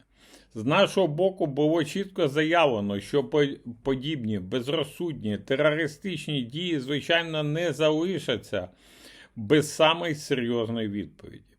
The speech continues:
Президент С Ш А був шокований цим повідомленням,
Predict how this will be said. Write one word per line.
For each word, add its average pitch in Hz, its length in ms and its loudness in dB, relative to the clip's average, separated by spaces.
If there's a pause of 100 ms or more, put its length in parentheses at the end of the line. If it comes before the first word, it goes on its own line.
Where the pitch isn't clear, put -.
Президент 156 640 0
С 160 160 0
Ш 156 140 2
А 156 100 6
був 147 260 0
шокований 143 720 2
цим 117 300 -2
повідомленням, 123 840 -4